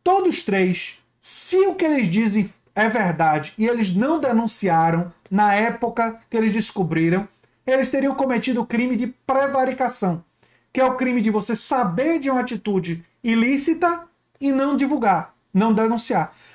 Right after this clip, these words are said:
Mas em todos os três casos, tudo leva a crer que todos os três estavam mentindo. No caso da Damares, era um boato que ela simplesmente reproduziu,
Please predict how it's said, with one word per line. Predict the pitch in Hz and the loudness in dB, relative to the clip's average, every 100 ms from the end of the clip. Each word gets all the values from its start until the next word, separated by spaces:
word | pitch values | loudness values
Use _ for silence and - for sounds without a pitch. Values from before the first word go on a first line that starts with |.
| _ | _
Mas | - 320 320 | -2 0 2
em | 320 | -2
todos | - 370 403 427 | -2 0 0 0
os | 359 - | -2 -2
três | 254 214 208 | -2 -2 -2
casos, | - 233 269 208 180 | -2 0 0 -2 -6
tudo | - - 392 381 254 | -4 2 4 4 4
leva | 233 196 | 4 2
a | 185 | 0
crer | 226 269 311 - - - - _ - | 0 0 0 -4 -14 -20 -20 _ -6
que | 294 | -4
todos | 403 427 381 | 0 0 0
os | - | 0
três | 302 302 | 0 0
estavam | 320 339 | 0 0
mentindo. | 359 - 349 349 220 - _ _ _ _ _ _ _ _ _ _ _ | -2 -2 0 0 -4 -10 _ _ _ _ _ _ _ _ _ _ _
No | 254 269 | -6 0
caso | 269 254 | 0 2
da | 262 | 2
Damares, | 220 214 208 185 | 2 2 2 2
era | 214 | 2
um | 220 | 2
boato | 240 233 285 - | 4 4 4 0
que | 233 | -2
ela | 202 | -2
simplesmente | 190 202 202 208 208 | -2 0 0 0 0
reproduziu, | 202 214 208 180 208 349 | 0 0 0 0 0 0